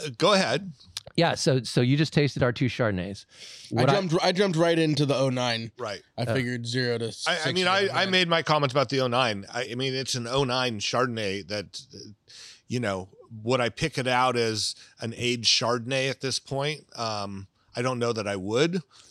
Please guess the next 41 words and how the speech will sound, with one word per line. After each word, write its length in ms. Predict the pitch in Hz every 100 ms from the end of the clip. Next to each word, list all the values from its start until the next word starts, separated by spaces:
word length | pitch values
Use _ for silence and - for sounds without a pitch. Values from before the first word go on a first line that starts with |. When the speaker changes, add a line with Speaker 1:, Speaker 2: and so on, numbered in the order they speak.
| -
Speaker 1:
um, 440 | 117 113 104 98 92
but 180 | 120 113
it's 240 | 104 -
in, 140 | 131 110
a 80 | 98
really 460 | 101 117 135 104
intriguing 480 | 92 90 117 95 92
wine 300 | 90 113 98
and 120 | 92
really 180 | 101 95
delicious. 640 | 82 90 107 - 76 - - _ _ _ _ _
Um, 460 | 104 104 92 85 95 _ - -
but 100 | 131
I 40 |
don't 100 | 151
drink 160 | 151 151
a 60 | 156
lot 140 | 151
of 40 | 131
Chardonnay. 440 | 165 185 123 76 - _ _ _ _ _
Um, 340 | 113 110 104 101
Speaker 2:
And 100 | 110
neither 240 | 123 127 107
did 140 | 101
I. 200 | 98 98 95 _
Speaker 1:
Right. 240 | - 104 82 _ _ - - _ _ 127
Speaker 2:
What 160 | 123
Speaker 3:
There's 80 | 160
Speaker 2:
we 100 | 143
Speaker 3:
a, 180 | 156 123 _ _ - - - -
there's 120 | 147
Speaker 1:
There 0 |
Speaker 3:
just, 180 | 156 143
like, 140 | 147
a 60 | 123
sweet 480 | - - 151 208 175
fruit 320 | - 160 185
to 160 | - 147
it. 140 | 120 117
Speaker 1:
I 60 | 107 -
know. 300 | 320 269 95